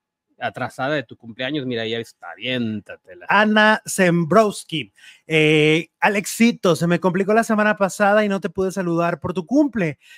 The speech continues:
Speaker 2: Siempre los veo en repetido, pero ahora estoy en mi break. Soy enfermera peruana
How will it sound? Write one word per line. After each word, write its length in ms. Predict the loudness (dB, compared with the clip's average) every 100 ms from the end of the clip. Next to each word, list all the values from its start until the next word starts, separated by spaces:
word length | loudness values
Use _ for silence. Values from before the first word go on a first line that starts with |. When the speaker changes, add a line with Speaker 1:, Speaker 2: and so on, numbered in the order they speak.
| _
Speaker 2:
Siempre 300 | -4 -4 -2
los 160 | -4 -2
veo 200 | -2 -2
en 80 | -4
repetido, 600 | -6 -6 -8 -6 -6 -4
pero 200 | -2 -2
ahora 160 | -2
estoy 480 | -6 -6 -4 -4 -6 -8
en 160 | -6
mi 120 | -6
break. 540 | -8 -8 -8 -8 -10 _ _ _
Soy 240 | -8 -6 -6
enfermera 560 | -4 -6 -4 -4 -6
peruana 600 | -6 -6 -2 -2 -2 -4